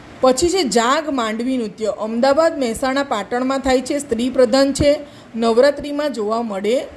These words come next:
છે. ધમાલ નૃત્ય. ગીર સોમનાથ જિલ્લાના જંબુર ગામે ત્રણસો વર્ષ જૂની સીધી સમાજની વસ્તી વસે છે.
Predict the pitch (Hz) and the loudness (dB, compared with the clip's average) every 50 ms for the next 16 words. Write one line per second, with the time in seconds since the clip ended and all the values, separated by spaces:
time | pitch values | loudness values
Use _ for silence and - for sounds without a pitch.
0 | - - - - 226 196 185 185 - - - - 190 214 220 233 247 277 294 294 | -12 -6 0 0 0 0 -2 -6 -10 -14 -12 -6 -2 0 2 4 4 4 2 2
1 | 285 254 214 180 - 202 190 175 175 - - - - - - - - - - 233 | 2 0 -2 -4 -6 -6 -6 -6 -6 -8 -16 -20 -20 -20 -20 -20 -20 -16 -14 -8
2 | 202 220 277 311 339 370 392 - 359 311 302 302 302 320 330 311 - 269 247 247 | -4 0 2 2 2 2 2 2 2 2 2 2 2 0 0 0 -2 -4 -2 0
3 | 254 262 269 285 285 269 - 233 208 208 220 233 285 320 320 247 233 226 220 247 | 0 2 2 2 2 2 2 0 -2 0 0 0 0 0 0 -2 -2 -2 0 -2
4 | 254 254 - 226 208 202 214 - - 339 320 320 320 - - - 233 226 233 254 | -2 0 -2 -2 -2 -2 -4 -2 -2 2 2 2 2 0 -2 -2 -2 0 2 0
5 | 254 254 - 202 208 233 311 359 349 311 277 285 285 269 277 302 277 226 202 208 | 0 -2 -4 -4 0 0 0 2 2 2 4 4 4 2 2 0 -2 -2 -4 -4
6 | - - 294 247 226 202 185 - 240 240 - - 226 233 262 | -4 -4 -2 0 0 -2 -2 -2 -4 -4 -2 -2 0 0 0